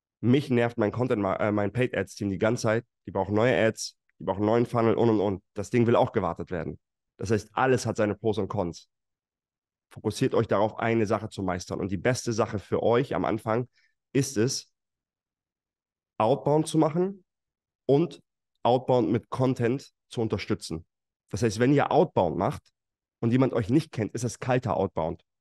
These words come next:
Und bei kaltem Outbound ist die Quote extrem gering und das ist sehr frustrierend. Deswegen würde ich das immer kombinieren mit Content, indem ihr warmen Outbound macht, indem ihr eure Pyramide größer macht unten,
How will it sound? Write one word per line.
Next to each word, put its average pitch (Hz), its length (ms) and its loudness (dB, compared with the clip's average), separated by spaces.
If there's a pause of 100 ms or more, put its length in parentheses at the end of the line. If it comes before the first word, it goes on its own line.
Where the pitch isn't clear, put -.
(180)
Und 110 100 -2
bei 120 120 2
kaltem 165 360 0
Outbound 127 480 -2
ist - 220 -4
die 151 260 -2 (260)
Quote 135 360 -2
extrem 120 400 0
gering 104 300 0
und 92 60 -4
das 92 120 -4
ist 95 60 -10
sehr 117 120 0
frustrierend. 98 640 -8 (320)
Deswegen 117 300 2
würde 120 100 2
ich 120 60 -2
das 117 160 -4
immer 160 280 2
kombinieren 120 440 0
mit 107 120 -4
Content, 90 420 -8 (1160)
indem 113 240 0
ihr 104 200 2
warmen 117 360 2
Outbound 78 400 -4
macht, - 220 -8
indem 117 280 0
ihr 117 100 2
eure 101 200 0
Pyramide 113 500 0
größer 135 320 -4
macht 107 160 -6
unten, 135 420 -2